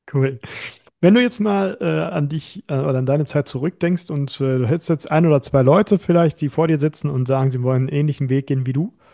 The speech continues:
zum Beispiel in einem Wohnmobil wohnen oder auswandern oder, äh, einfach nur eine gewisse Zeit nicht, äh, in sein-, in seinem eigenen Land verbringen, sondern woanders.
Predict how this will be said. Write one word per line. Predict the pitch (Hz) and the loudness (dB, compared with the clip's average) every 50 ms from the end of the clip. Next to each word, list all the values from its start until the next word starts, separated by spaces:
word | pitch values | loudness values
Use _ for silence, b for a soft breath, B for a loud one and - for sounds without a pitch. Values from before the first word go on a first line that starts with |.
| b b b b b b b | b b b b b b b
zum | - 143 131 | -4 -2 0
Beispiel | 123 123 123 127 - - - 147 | 2 4 2 2 2 0 0 2
in | 147 143 | 2 4
einem | 135 131 | 4 6
Wohnmobil | 139 165 175 175 160 147 156 151 135 131 | 6 8 8 8 8 8 6 4 4 4
wohnen | 139 147 151 147 139 - _ _ _ _ _ _ _ _ _ _ _ _ _ _ - _ - - | 0 0 0 -2 -4 -6 _ _ _ _ _ _ _ _ _ _ _ _ _ _ -20 _ -4 2
oder | 151 139 127 127 120 120 | 4 4 6 6 4 4
auswandern | 123 151 160 143 - - 147 139 143 139 143 139 139 139 135 - | 4 4 4 4 2 2 4 4 4 6 6 4 4 2 0 -2
oder, | - - - - - 139 131 135 - - 143 147 - - - - - - | -6 -8 -8 -6 -6 -6 -6 -6 -6 -6 -6 -6 -6 -6 -8 -8 -6 -4
äh, | |
einfach | 139 127 - 135 107 | -4 -2 -2 -2 0
nur | 131 135 | 2 2
eine | 131 131 131 135 135 - - 175 165 160 160 139 139 139 | 2 0 -2 -4 -6 -8 -10 -10 -10 -6 -4 -2 0 0
gewisse | 123 139 131 147 - - 139 | 0 -2 -4 -4 -4 -4 -6
Zeit | - - 139 143 165 160 - - | -2 2 4 4 4 2 0 -2
nicht, | 143 147 156 - - - - | -2 -2 -2 -4 -6 -6 -2
äh, | - 135 131 131 135 | 0 2 2 2 2
in | 131 135 131 | 2 0 0
sein-, | 123 131 131 127 131 139 | 2 0 0 0 0 0
in | 131 131 127 | 0 0 -2
seinem | 131 - - | -4 -4 -4
eigenen | 143 156 165 156 151 | -2 0 0 0 0
Land | 147 147 151 - | 0 -2 -2 -2
verbringen, | - 135 147 143 147 131 | -4 -2 0 0 0 0
sondern | 131 127 127 127 | 0 0 0 0
woanders. | 127 - 139 139 151 180 196 - - | 0 0 0 -2 -2 -2 -2 -4 -8